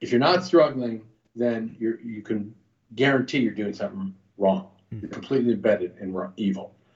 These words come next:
Speaker 1: Because trying to do good in the world is always a struggle. The Kurds are trying to struggle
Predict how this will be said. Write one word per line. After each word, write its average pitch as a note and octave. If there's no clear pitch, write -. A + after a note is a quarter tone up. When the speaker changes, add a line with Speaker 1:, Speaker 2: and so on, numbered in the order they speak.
Speaker 1:
Because G2
trying D3+
to A#2+
do D3+
good D3
in C#3
the C3+
world A#2+
is G2
always G#2
a -
struggle. G#2+
The G#2
Kurds D#3
are -
trying C3+
to C3
struggle G#2